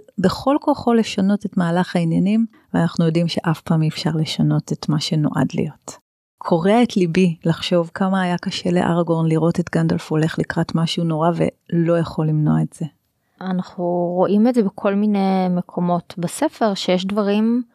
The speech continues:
Speaker 2: וממש מדברים על זה לפעמים בצורה מפורשת, יש פה כוחות גדולים יותר שפועלים, ודמות אחת, גם אם היא רואה שהדברים הולכים למקום שהוא אולי לא טוב, לא מצליחה לשנות את זה, זה חלק מהגורל של,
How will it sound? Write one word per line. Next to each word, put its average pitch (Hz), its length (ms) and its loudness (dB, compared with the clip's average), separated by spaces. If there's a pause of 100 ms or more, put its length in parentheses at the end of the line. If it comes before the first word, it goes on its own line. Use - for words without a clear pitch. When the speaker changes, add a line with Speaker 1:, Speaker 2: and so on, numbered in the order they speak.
(120)
Speaker 2:
וממש 185 480 0
מדברים 208 600 0
על 294 140 0
זה 214 100 0
לפעמים 175 400 -2
בצורה 190 240 -2
מפורשת, 254 500 -2
יש 208 140 0
פה 262 160 -2
כוחות - 560 -2
גדולים 190 520 2
יותר 190 280 0
שפועלים, 180 920 0 (360)
ודמות 180 600 0
אחת, 226 400 -2
גם 190 240 2
אם 220 120 4
היא 202 100 2
רואה 180 300 2
שהדברים 185 540 2
הולכים 190 380 0
למקום 185 560 0
שהוא 202 260 -2
אולי 180 300 2
לא 185 160 2
טוב, 220 460 0 (360)
לא 196 180 2
מצליחה 226 400 0
לשנות 214 500 0
את - 40 -20
זה, 175 140 2
זה 160 100 -6
חלק - 400 -2
מהגורל 180 720 2
של, 175 440 0